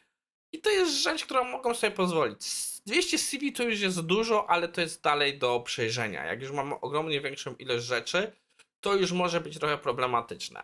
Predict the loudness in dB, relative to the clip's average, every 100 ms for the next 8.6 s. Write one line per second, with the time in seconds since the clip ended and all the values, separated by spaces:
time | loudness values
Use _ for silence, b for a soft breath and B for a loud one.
0 | 0 2 4 0 -2 -2 -2 -2 0 0
1 | 0 0 -2 -2 -4 0 0 0 -2 2
2 | 2 0 2 4 6 4 2 -2 -6 -2
3 | -2 -2 -6 -4 0 2 0 -6 _ _
4 | _ _ _ _ _ _ _ _ _ _
5 | _ -2 -2 0 -2 0 0 0 -2 0
6 | 0 0 -2 -2 -4 -2 -2 0 0 -2
7 | -4 -4 -4 -2 -2 -2 -6 -8 -10 -8
8 | -8 -6 -4 -4 -6 -10